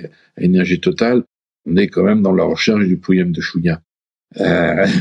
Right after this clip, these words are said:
<laughs> c'est, il y a tellement d'autres choses qui sont, comme le pilotage, hein, qui sont importantes, hein.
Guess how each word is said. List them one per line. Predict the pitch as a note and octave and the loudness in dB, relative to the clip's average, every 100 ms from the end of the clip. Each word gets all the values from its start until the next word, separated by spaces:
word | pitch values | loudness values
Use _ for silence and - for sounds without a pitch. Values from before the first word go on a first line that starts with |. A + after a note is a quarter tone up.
| - | -2
<laughs> | D3 - A#2+ - - - _ | -2 -2 -4 -6 -18 -20 _
c'est, | - F#2 F#2 F#2 | -6 0 2 4
il | F2+ | 2
y | F2 | 0
a | F2 | -4
tellement | - A#2 A#2+ A#2 | 0 0 2 2
d'autres | A#2 A2+ A2+ | 0 0 -2
choses | - A#2+ | 0 -2
qui | - | -2
sont, | A2 G#2 G2+ G2+ F#2 F#2 F#2 | -6 -2 0 0 0 -2 -2
comme | G#2+ G2+ | -2 -2
le | |
pilotage, | F#2+ G2 F2 D#3 G#2+ | 0 0 0 0 0
hein, | F2+ | -4
qui | F#2 | -6
sont | F#2 F#2 | -2 -2
importantes, | F2 - F#2 D#3 A#2+ G2 | 0 -2 -2 0 -2 -6
hein. | A#2+ A#2 F#2 | -12 -10 -12